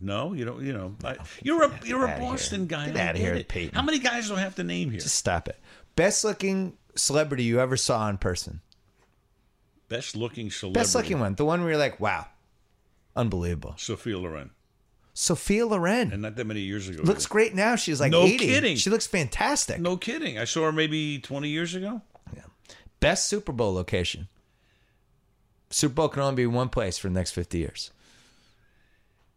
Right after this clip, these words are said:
Speaker 1: If San Diego had a good stadium, that would be it. That's
Speaker 2: Okay.
Speaker 1: perfect. Yeah.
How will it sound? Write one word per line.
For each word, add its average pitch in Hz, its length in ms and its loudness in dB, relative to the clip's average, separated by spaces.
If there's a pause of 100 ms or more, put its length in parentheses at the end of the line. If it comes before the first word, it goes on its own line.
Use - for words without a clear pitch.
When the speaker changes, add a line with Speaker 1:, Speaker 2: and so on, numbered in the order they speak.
(360)
Speaker 1:
If 107 120 -6
San 160 340 0
Diego 135 360 2
had 123 160 2
a 113 40 0
good 104 200 -2
stadium, 92 540 -2
that 92 180 -4
would 92 140 -10
be 87 200 -4
it. 73 140 -8 (240)
That's 139 180 -2
Speaker 2:
Okay. 151 80 -2
Speaker 1:
perfect. 147 220 -6
Yeah. 135 140 -6